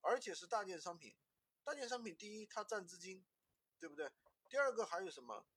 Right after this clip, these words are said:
那万一客户这边如果出现有一些售后，对吧？那发生一些费用，比如说运费什么的，对吧？比如说这货物有偏差，他要你给他补点钱什么的，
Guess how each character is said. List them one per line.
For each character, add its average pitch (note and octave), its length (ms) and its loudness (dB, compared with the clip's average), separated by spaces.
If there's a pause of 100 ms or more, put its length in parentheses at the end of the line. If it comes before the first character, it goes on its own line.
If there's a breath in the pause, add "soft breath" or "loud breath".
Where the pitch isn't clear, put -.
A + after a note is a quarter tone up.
(320)
那 G#3 100 2
万 C4 280 6
一 G#3 220 -6
客 A3+ 180 0
户 A3 200 -4
这 F3+ 120 -8
边 F3 300 -4 (640)
如 G#3 200 -4
果 F#3 200 2
出 G3+ 160 -8
现 F3+ 360 -2 (360)
有 B2+ 240 -4 (1160)
一 F#3 120 -12
些 F3+ 240 -2
售 - 180 2
后， - 300 -2 (480)
对 G3+ 120 0
吧？ G3 220 4 (240)
那 G3+ 180 0
发 G#3+ 160 4
生 A3+ 140 -4
一 G#3 60 -4
些 G3 160 -2
费 A3+ 180 -2
用， D#3 220 -4 (180)
比 C3+ 80 -18
如 D3 100 -8
说 E3+ 220 4
运 G3 160 -6
费 F3 220 -8
什 - 120 -12
么 G#2+ 140 -8
的， - 160 -10 (520)
对 E3 100 -4
吧？ E3 200 2 (280)
比 C#3+ 80 -6
如 E3+ 100 2
说 F#3 420 2 (680)
这 G4 100 2
货 - 200 2
物 F#3 200 -2
有 C3+ 180 -4
偏 E3+ 240 -6
差， F3 300 4 (400)
他 G#3 140 0
要 G#3+ 160 2
你 C#3 280 -8
给 A#2+ 140 -10
他 E3+ 100 -2
补 - 160 -8
点 E3 200 -8
钱 C#3 240 -6
什 C3+ 100 -12
么 G#2+ 120 -16
的， F2+ 140 -12